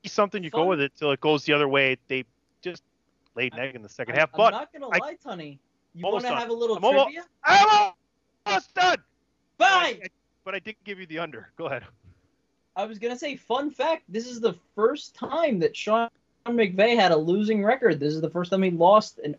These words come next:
Speaker 2: opening round, so
Speaker 1: Yes, he was
Speaker 2: nothing
Speaker 1: five
Speaker 2: from up
Speaker 1: I also
Speaker 2: from, uh, the Rams,
Speaker 1: was,
Speaker 2: right?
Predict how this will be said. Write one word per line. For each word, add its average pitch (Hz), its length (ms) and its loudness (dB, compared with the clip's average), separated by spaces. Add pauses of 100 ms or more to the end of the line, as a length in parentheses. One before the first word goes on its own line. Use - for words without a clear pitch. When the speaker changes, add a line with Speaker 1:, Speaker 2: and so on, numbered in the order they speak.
(120)
Speaker 2:
opening 196 680 -2 (380)
round, 160 500 2
so 131 320 -8 (1900)
Speaker 1:
Yes, - 460 -12
he 117 140 -14
was 123 220 -2
Speaker 2:
nothing 196 420 4
Speaker 1:
five - 40 -10
Speaker 2:
from 214 180 -2
up 202 180 4
Speaker 1:
I 226 80 -10
also 135 220 -4
Speaker 2:
from, 220 100 -4
uh, 214 280 0
the 196 40 -4
Rams, 240 260 -2
Speaker 1:
was, 151 80 -6
Speaker 2:
right? 190 320 -6